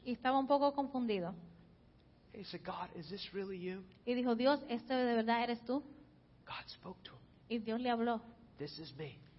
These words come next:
Speaker 1: "Este soy yo.
Speaker 2: This is the God you've been looking for.
Speaker 1: Este es el Dios que tú has estado buscando.
Speaker 2: And I want you to go to that church."
Speaker 1: Y yo quiero que vayas a esa iglesia."
Speaker 2: So he began to get discipled.
Speaker 1: So empezó a ser discipulado.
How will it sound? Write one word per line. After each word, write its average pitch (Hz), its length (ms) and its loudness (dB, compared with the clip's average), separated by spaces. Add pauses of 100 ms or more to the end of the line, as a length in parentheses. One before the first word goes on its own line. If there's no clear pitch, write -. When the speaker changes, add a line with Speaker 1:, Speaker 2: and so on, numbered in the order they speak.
(120)
Speaker 1:
"Este 214 280 -4
soy 220 200 0
yo. 202 220 4 (140)
Speaker 2:
This 160 200 -8
is 143 100 -12
the 160 80 -6
God 131 300 -2
you've 123 160 -12
been 123 140 -10
looking 123 240 -12
for. - 160 -6
Speaker 1:
Este 240 240 -2
es 247 60 0
el 240 120 -2
Dios 226 140 4
que 233 100 -2
tú 226 140 -4
has 214 60 -4
estado 220 220 0
buscando. 196 580 -6
Speaker 2:
And 180 120 -8
I 139 60 -8
want 135 180 -8
you - 180 -10
to 127 120 -8
go 131 80 -6
to 123 80 -8
that 120 160 -10
church." - 320 -16
Speaker 1:
Y 226 80 0
yo 208 120 6
quiero 233 220 6
que 233 80 2
vayas 233 380 2
a 214 60 -2
esa 208 160 -4
iglesia." 190 420 -6 (1700)
Speaker 2:
So 240 140 -4
he 262 80 -2
began 285 360 -4
to 302 80 -4
get 294 140 -2
discipled. 277 680 0 (340)
Speaker 1:
So 233 80 4
empezó 233 340 0
a 233 40 -2
ser 247 280 -2
discipulado. 226 720 2